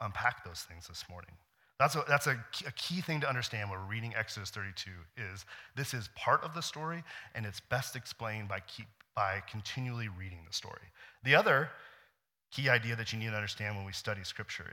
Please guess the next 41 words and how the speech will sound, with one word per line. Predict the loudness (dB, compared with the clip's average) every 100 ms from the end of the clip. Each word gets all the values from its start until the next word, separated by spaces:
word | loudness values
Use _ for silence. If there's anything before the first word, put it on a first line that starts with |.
| -12
is | -6
that | -6 -6 -12
the | -4
answer | 0 2 0 -4
to | -4
the | -4
sin | -4 -4 -4 -2 -2 -4
and | -4 -6
sins | -2 0 0 -2
of | -4
the | -6
people | -6 -8 -6 -8 -8 -10 -20 -10 -6
of | -6
the | -6
Old | -6 -6
Testament | -2 -2 -4 -8 -10 -10
is | -8 -6 -6 -8
Jesus. | -10 -12 -16 -18 -16 -16 _ _ _ _ _
The | -8 2
answer | 4 4 2
to | 0 -2 -2
this | 0 0 0 -4 -14 -20 -16
gross | -4 0 0
sin | 0 -2 -2
that | -4 -4
Israel | -4 -4 -4
commits, | -4 -4 -4 -8
the | -10
gross | -6 -4
sins | -4 -6
that | -6
we | -6
commit, | -6 -10 -12 -16 -18 -20 _ -2
is | 2 2 0 -6 -10 _
Jesus. | -6 -6 -6 -10 -12 -14 -14 -20 -20 _
The | -4
story | -2 4 6 4
is | 6
not | 8 8
resolved | 6 2 4 4 4 0 -4
with | -4